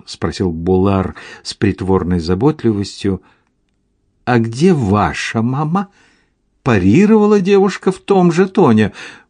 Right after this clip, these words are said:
Булар затеребил ухо. Остальные кандидатки сидели, опустив глаза. «Мадемуазель, вам известно, что вы находитесь в здании полиции? Вы уверены,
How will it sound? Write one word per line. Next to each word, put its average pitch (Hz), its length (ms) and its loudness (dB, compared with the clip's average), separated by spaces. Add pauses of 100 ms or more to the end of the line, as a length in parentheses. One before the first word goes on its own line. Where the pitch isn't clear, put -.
(140)
Булар 92 760 0
затеребил 113 720 -2
ухо. 131 400 -6 (800)
Остальные 127 480 0
кандидатки 117 640 -2
сидели, 151 400 -2
опустив 147 480 -4
глаза. 147 520 -2 (1400)
«Мадемуазель, 120 760 2
вам 107 280 2
известно, 120 440 -2
что - 200 -4
вы 90 120 -2
находитесь 147 640 0
в 107 100 -8
здании 107 480 -2
полиции? - 880 -10
Вы 95 200 0
уверены, 127 720 2